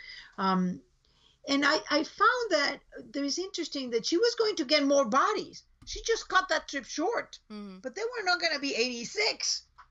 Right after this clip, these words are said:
Speaker 1: They
Speaker 2: Yeah,
Speaker 1: were gonna
Speaker 2: no
Speaker 1: be
Speaker 2: more.
Speaker 1: more.
Speaker 2: Yeah.
Speaker 1: They were gonna be more, and, and she just couldn't get to it. Um, I think when they got Filomena before they were supposed to, I think that she was supposed to go after somebody else.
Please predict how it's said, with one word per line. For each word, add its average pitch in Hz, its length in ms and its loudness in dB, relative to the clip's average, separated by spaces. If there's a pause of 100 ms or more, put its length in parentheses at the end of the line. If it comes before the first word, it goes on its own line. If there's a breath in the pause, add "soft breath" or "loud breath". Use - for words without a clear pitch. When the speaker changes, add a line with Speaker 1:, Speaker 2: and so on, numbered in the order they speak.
(300)
Speaker 1:
They 359 100 -2
Speaker 2:
Yeah, 415 140 0
Speaker 1:
were 311 60 -6
gonna 302 140 2
Speaker 2:
no 262 60 0
Speaker 1:
be 269 120 -2
Speaker 2:
more. 277 140 2
Speaker 1:
more. 415 300 -2 (320)
Speaker 2:
Yeah. - 140 -18
Speaker 1:
They 233 100 0
were 339 140 -2
gonna 262 200 -6
be 233 120 -10
more, 254 280 -2
and, 202 140 -6 (100)
and 214 140 -6
she 226 140 -8
just 240 300 -4 (160)
couldn't 240 220 -2
get 240 280 0
to 185 160 -6
it. - 160 -8 (600 soft breath)
Um, 175 300 -6
I 208 100 0
think 247 200 -6
when 233 140 2
they 214 160 4
got 214 300 0
Filomena 214 640 0
before 196 720 0 (220)
they 190 240 0
were 196 160 0
supposed 254 580 2
to, 196 320 -4 (100)
I 190 100 -4
think 226 220 -10
that 202 180 -4
she 220 100 -8
was 196 180 -8
supposed 190 300 -8
to 208 80 -10
go 175 140 -4
after 160 180 -12
somebody 147 420 -6
else. - 220 -14